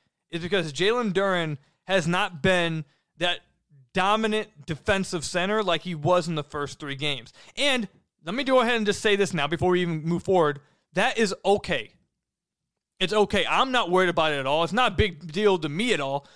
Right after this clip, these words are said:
But I know a lot of fans expected to win a lot of games this year. They expected to compete for the playoffs.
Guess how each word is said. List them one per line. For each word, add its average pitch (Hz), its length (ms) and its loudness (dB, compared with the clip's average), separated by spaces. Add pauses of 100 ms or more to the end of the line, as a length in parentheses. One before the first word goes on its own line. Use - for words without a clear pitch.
(100)
But 240 80 2
I 247 80 0
know 262 220 4
a 214 40 4
lot 202 260 0
of 208 80 0
fans 185 320 0
expected 190 480 -4
to 202 60 0
win 175 200 0
a 196 60 4
lot 190 200 2
of 208 80 -4
games 254 300 -4
this 135 140 -12
year. 135 100 -10
They 123 60 -12
expected 180 360 -4
to 180 40 -14
compete 196 260 -2
for - 60 -18
the 240 80 -4
playoffs. 214 520 0